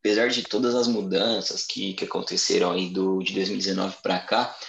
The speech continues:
o Flamengo tem mais recente aí esse doce gosto da vitória, né? O Flamengo é atual campeão brasileiro, o Flamengo,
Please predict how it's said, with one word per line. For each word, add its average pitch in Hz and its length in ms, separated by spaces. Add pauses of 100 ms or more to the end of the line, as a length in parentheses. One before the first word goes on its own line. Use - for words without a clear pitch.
(240)
o - 60
Flamengo 120 420
tem 135 720
mais 107 340
recente 110 540
aí 113 160
esse 120 500
doce 117 300
gosto 113 340
da 123 120
vitória, 117 580
né? 95 160 (320)
O - 20
Flamengo 107 300
é 110 60
atual 107 280
campeão 113 360
brasileiro, 107 680 (380)
o - 20
Flamengo, 101 680